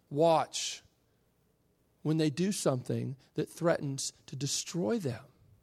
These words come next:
I can't do that. What kind of father would I be?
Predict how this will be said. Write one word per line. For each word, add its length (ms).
I 40
can't 240
do 120
that. 360
What 120
kind 160
of 80
father 340
would 160
I 120
be? 420